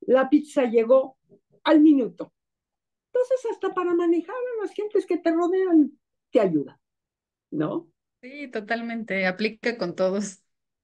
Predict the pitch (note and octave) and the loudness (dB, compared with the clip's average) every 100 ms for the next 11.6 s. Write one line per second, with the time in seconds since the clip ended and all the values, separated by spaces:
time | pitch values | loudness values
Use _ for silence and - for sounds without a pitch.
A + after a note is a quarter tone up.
0 | _ _ _ - G3+ G#3 G3 F3+ F#3+ F#3 | _ _ _ -2 0 2 0 -2 -4 -4
1 | A#3+ - C4+ G#3+ F3 - G#3+ A#3+ B3+ F4 | -12 -6 -4 -4 -6 -14 -10 -10 -8 -8
2 | F#4+ A#4+ G#4+ - A3+ G#3+ G3 - C#4 D#4+ | -6 -4 -2 -2 -6 -8 -12 -4 0 0
3 | F4 G4+ G#4 - _ B3+ B3 B3 B3+ C#4+ | -2 -4 -6 -8 _ -2 -2 -2 -2 0
4 | D4 - F#4+ D#4+ - A3 A3+ A3+ A3+ G#3 | 0 0 -2 -2 -6 -8 -2 0 0 2
5 | B3+ D#4+ - G#3+ F#3+ F3+ F#3+ F3+ E3+ D#3+ | 2 2 -2 -2 0 -4 -4 -4 -2 -4
6 | D#3+ D#3+ - F3+ F#3+ F3+ E3 E3 E3 - | -4 -6 -10 _ -6 -6 -4 -4 -4 -10
7 | - A3 G#3 F#3+ F3+ F3 E3 D#3+ E3 D3+ | -12 -10 0 6 6 8 6 6 2 0
8 | - G#3+ F3 - F3+ E3 E3 _ _ _ | -6 -6 -6 2 4 4 2 _ _ _
9 | _ _ _ _ _ _ _ G#3+ A3 G3+ | _ _ _ _ _ _ _ 2 6 4
10 | G3+ - A#3 G3+ F#3 A#3+ G3 F#3 F3+ E3+ | 2 -4 -2 0 -2 -12 -8 -6 -4 -6
11 | - C4 G#3 - D3+ D3+ | -4 -4 -4 -8 -8 -8